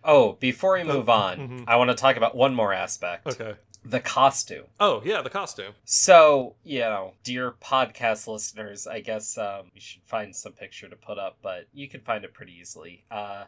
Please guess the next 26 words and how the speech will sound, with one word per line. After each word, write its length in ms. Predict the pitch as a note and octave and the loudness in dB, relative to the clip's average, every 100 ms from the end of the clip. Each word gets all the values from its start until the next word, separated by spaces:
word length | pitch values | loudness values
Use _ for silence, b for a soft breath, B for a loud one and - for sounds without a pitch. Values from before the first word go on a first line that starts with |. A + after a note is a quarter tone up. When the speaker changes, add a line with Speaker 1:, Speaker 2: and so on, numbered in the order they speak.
| _ | _
Speaker 1:
the 100 | D3 | -2
chest 380 | - G#3 E3 - | 4 4 4 -4
and 120 | C#3 | -8
head 460 | - C#3 B2+ A2 A#2 | 0 2 2 -2 -10
looks 280 | A#2 - - | -10 -8 -6
like 240 | A2 G2+ - | -6 -6 -12
Spider-Man, 720 | - - B2 A2 G#2+ G#2 G2 _ | -6 -2 -2 -2 -6 -8 -12 _
pretty 340 | - C#3+ B2 | -10 -10 -8
much 540 | A2 G#2+ G#2+ - - A2+ | -8 -10 -10 -16 -16 _
what 180 | A#2 | -14
you'd 160 | A#2 A2 | -14 -16
expect. 540 | G#2 - - G2 - | -14 -12 -10 -10 -12
The 80 | A2 | -12
spider 320 | - C#3 B2+ | -6 -2 -2
symbol 320 | G#2+ - G#2 G2+ | -4 -8 -8 -10
on 120 | G2 | -10
his 140 | F#2 | -14
chest 380 | - G#2+ G2 - | -10 -8 -8 -12
looks 540 | G2 - - - - _ | -14 -14 -14 -12 -14 _
a 80 | G#2+ | -18
little 260 | G2+ F#2+ F#2 | -16 -16 -14
different, 400 | G2 F#2+ F#2+ F#2 _ | -14 -12 -12 -12 _
but 300 | F2+ F2 D2 _ | -12 -12 -14 _
I 60 | D#2+ | -18
don't 120 | - | -18
know. 120 | - | -20